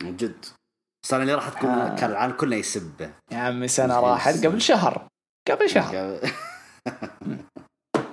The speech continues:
Speaker 2: آه، المين ايفنت كان ممتاز، جبروت ايج ونظراته عظيمه وتخليك تعيش الاجواء. بالنسبه لغياب رومان كان ايجابي، وبيختم عداوته مع ايج، خاصه انه بهذا الشكل ما راح يكون التحام مباشر بينهم كثير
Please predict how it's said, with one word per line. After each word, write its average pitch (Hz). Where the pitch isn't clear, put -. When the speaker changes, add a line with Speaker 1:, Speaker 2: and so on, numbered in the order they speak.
Speaker 2:
آه، 156
المين 214
ايفنت 202
كان 190
ممتاز، 180
جبروت 175
ايج 170
ونظراته 147
عظيمه 156
وتخليك 143
تعيش 131
الاجواء. 135
بالنسبه 131
لغياب 131
رومان 143
كان 127
ايجابي، 151
وبيختم 127
عداوته 117
مع 113
ايج، 156
خاصه 139
انه 120
بهذا 120
الشكل 156
ما 131
راح 120
يكون 123
التحام 120
مباشر 139
بينهم 127
كثير 175